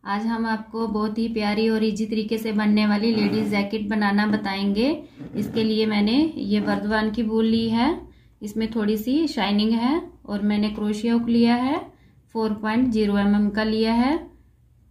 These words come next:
तो ये देखिए, अभी बनाना start करते हैं। इसके सबसे पहले इस-, हम knot लगाएंगे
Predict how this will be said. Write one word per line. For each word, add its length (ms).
तो 60
ये 200
देखिए, 380
अभी 300
बनाना 500
start 360
करते 260
हैं। 500
इसके 300
सबसे 380
पहले 340
इस-, 120
हम 420
knot 320
लगाएंगे 680